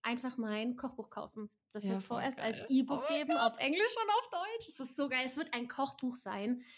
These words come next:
Speaker 1: das es so noch nicht gab. Ich hab mir ein Konzept herausgesucht, ein Kochbuch zu gestalten, ne, das dich interaktiv mitnimmt.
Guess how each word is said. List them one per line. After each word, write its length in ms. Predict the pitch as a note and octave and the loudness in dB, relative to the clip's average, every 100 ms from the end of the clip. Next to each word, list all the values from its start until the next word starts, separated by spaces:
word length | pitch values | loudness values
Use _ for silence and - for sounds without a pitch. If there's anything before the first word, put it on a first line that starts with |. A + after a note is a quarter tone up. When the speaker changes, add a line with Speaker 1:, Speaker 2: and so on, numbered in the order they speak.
| - | -8
Speaker 1:
das 140 | A#3 A#3+ | -4 -2
es 200 | B3+ - | -4 -6
so 440 | G#3+ A3 C4+ C#4 - - | 0 4 4 4 -2 -8
noch 200 | A3 G#3 | -6 -2
nicht 300 | A3 A3+ - _ _ - | 0 0 -4 _ _ -2
gab. 300 | G3 G3+ - | 0 0 -4
Ich 200 | A#3+ - | -6 0
hab 180 | C4 C4+ | 0 2
mir 140 | C#4+ | 2
ein 120 | A3 G#3+ | 2 -4
Konzept 500 | G#3 G3 A#3+ - C4+ | -6 -4 -6 -6 -4
herausgesucht, 920 | B3 C4 C4 C#4 B3+ D4+ G4+ - - _ _ _ _ _ _ _ _ - | 0 0 0 -2 -2 0 -2 -4 -18 _ _ _ _ _ _ _ _ -4
ein 240 | G#3+ G#3+ G#3+ | -2 -2 -2
Kochbuch 680 | C4 D#4+ - C4+ D#4+ - - - | -2 -2 0 0 0 -4 -16 -10
zu 320 | - D#4+ F#4 | -4 0 0
gestalten, 640 | F#4 - A#3+ A3+ B3 G3+ | 0 -2 -4 -4 -6 -6
ne, 220 | A3 C#4 - _ _ _ - | -4 -4 -6 _ _ _ -8
das 260 | A3 - | -6 -4
dich 260 | A#3 A3 - | -4 -6 -8
interaktiv 960 | D#4+ F#4 G4+ F4+ C#4+ - - D#4+ F4 - | -4 -4 -4 -4 -6 -6 -4 -2 -2 6
mitnimmt. 880 | C#4+ D4+ D4+ G#3 G3+ A#3 F4 - | 8 8 4 -4 -2 0 -2 -6